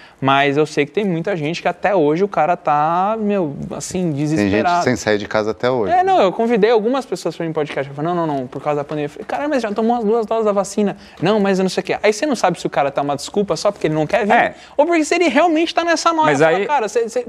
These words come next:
Speaker 1: o, tudo que você poderia fazer como indivíduo, você já fez. Agora,
Speaker 2: Não, acho que é
Speaker 1: fudeu,
Speaker 2: mais
Speaker 1: agora."
Speaker 2: nóia que desculpa.
Speaker 1: Exato, é mais nóia
Speaker 2: É,
Speaker 1: do que desculpa.
Speaker 2: é.
Speaker 3: É, é, é muito individual isso, entendeu? Eu falo assim, é... Eu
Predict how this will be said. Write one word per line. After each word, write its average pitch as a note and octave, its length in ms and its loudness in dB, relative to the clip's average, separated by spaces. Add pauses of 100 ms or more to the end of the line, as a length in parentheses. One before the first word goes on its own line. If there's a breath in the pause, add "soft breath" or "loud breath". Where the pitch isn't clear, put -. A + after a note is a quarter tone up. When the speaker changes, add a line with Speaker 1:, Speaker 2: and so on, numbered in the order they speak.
(140)
Speaker 1:
o, A3 80 -2
tudo D4+ 180 0
que D4 80 0
você - 80 0
poderia G3 380 2
fazer D#3+ 300 -4
como D#3+ 180 -4
indivíduo, D3 300 0
você D#3+ 80 -6
já E3 100 -2
fez. B2+ 400 -6 (400 loud breath)
Agora, G#3 500 2
Speaker 2:
Não, - 120 2
acho G#2 120 0
que - 60 0
é - 40 2
Speaker 1:
fudeu, - 100 -4
Speaker 2:
mais B2+ 160 2
Speaker 1:
agora." F#3 100 2
Speaker 2:
nóia B2+ 300 2
que - 180 -10
desculpa. B2 560 -6
Speaker 1:
Exato, G#3+ 500 2
é B2 40 -4
mais E3+ 240 -2
nóia E3+ 120 0
Speaker 2:
É, E3 40 -2
Speaker 1:
do E3 60 -10
que A3 80 0
desculpa. - 520 -4 (260 loud breath)
Speaker 2:
é. D#3 60 4
Speaker 3:
É, - 200 4
é, F#3+ 100 4
é F#3 40 2
muito G3 240 0
individual D3+ 600 0
isso, G2 200 -8
entendeu? G#2+ 400 -2 (240 loud breath)
Eu A2+ 120 2
falo D#3 280 4
assim, C3 380 -4
é... A2 480 2
Eu A2+ 180 -2